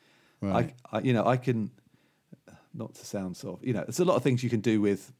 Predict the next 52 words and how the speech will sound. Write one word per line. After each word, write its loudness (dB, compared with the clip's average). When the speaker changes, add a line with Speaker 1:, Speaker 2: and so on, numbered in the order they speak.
Speaker 2:
with -2
your 2
eyes 2
shut. -8
Um, -8
i-, -4
if, -6
you -4
know, -12
like, -12
like, -6
you -6
know, -12
like -8
we, -8
when -8
you -6
play -8
the -8
bass, -4
you -4
know, -8
you're, -4
you -4
know, -8
you -6
know 0
the -12
bass -10
inside -6
out, -8
and, -10
you -10
know, -12
and -4
I 0
know 0
insurance -2
a -20
bit -10
like -10
that. -14
Not -10
that -8
it's, -6
Speaker 1:
Yeah, 0
yeah, -2
Speaker 2:
it's, -10
Speaker 1:
yeah. -4
Speaker 2:
it's -4
a, -4
but -4